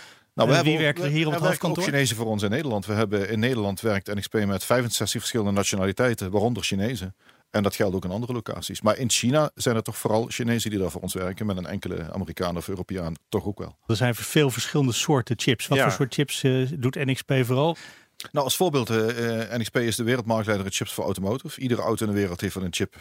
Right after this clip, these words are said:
Speaker 1: van N X P. N X P is heel sterk
Speaker 2: Mhm.
Speaker 1: in security chips, p-, chips in paspoorten, beta-, betaalkaarten. Maar ook bijvoorbeeld in mobiele telefoons, een aantal, een aantal functies te waar leveren. Maar N X P strategie is niet om alle chips die we maar kunnen bedenken te ontwikkelen. Onze strategie is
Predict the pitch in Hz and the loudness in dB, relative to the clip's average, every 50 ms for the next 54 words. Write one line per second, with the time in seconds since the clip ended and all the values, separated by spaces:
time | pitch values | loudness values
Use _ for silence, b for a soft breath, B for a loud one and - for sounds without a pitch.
0 | - - _ - - 104 95 90 85 - - - - - 131 - b b b b | -20 -20 _ -8 -6 -4 -4 -4 -4 -6 -6 -6 -6 -6 -6 -8 b b b b
1 | b b b _ - 117 110 104 - - 120 113 104 101 95 - 110 110 107 117 | b b b _ 0 0 0 0 0 0 2 2 2 2 0 0 0 0 0 0
2 | 120 110 98 90 98 98 - - - - 110 107 107 - 113 - - 147 139 - | -2 -4 -4 -4 -4 -4 -6 -6 -4 -4 -4 -4 -4 -6 -8 -6 -6 -6 -6 -6
3 | - - - - _ - - 104 95 - - - 110 107 - - 135 127 117 - | -10 -10 -12 -12 _ -8 -6 -4 -4 -6 -2 0 0 0 0 0 -2 -2 -2 -4
4 | 123 113 92 90 - - 107 - - 104 98 - 107 92 107 113 - 117 113 113 | -8 -8 -8 -8 -2 -2 -2 -2 -2 -8 -2 0 0 2 2 0 0 -2 -2 -2
5 | - - - 131 - B B B B B B - 135 127 139 139 120 120 110 113 | -4 -8 -12 -14 -14 B B B B B B 2 4 4 4 2 0 0 0 0
6 | 104 101 98 104 92 101 92 90 - 98 90 85 - - 123 127 123 - - 113 | 0 2 0 0 0 0 -2 0 -2 -4 -6 -4 -4 -2 -2 -2 -4 -6 -6 -6
7 | 110 104 101 - 98 95 92 98 98 92 92 - - - 104 92 - - - - | -6 -6 -6 -6 -6 -6 -6 -4 -4 -6 -6 -4 -2 -2 -2 -2 -2 -4 -2 0
8 | 104 92 85 85 87 90 90 90 82 - - 92 - B B B B 113 113 101 | 0 0 0 0 -2 -2 -2 -4 -6 -8 -12 -14 -16 B B B B 4 4 4
9 | B B B B B B B B B _ _ 135 135 123 - - 147 139 - - | B B B B B B B B B _ _ -2 0 0 2 2 2 2 4 2
10 | 139 123 - 120 107 127 135 131 104 - 131 143 - - - - 123 113 110 - | 2 0 0 0 -4 -2 -2 -2 -2 -2 -4 -4 -4 -8 -6 -4 -2 -2 -2 -6
11 | _ _ 127 123 120 - - - 117 - - - 98 113 120 113 104 107 101 101 | _ _ -4 -4 -4 -4 -2 -2 -2 -2 -2 -6 -4 -2 0 0 0 2 0 0
12 | - - 120 113 104 104 104 104 98 101 104 - 104 101 110 113 - - 98 107 | 0 0 0 0 0 2 0 0 0 -2 -6 -8 -6 -4 -4 -2 -2 -4 -6 -6
13 | 113 - - 120 113 95 - - - 110 101 - 90 104 107 113 110 107 110 - | -8 -6 -6 -6 -4 -4 -6 -4 -4 -4 -6 -4 -8 -8 -6 -4 -4 -4 -4 -6
14 | - | -8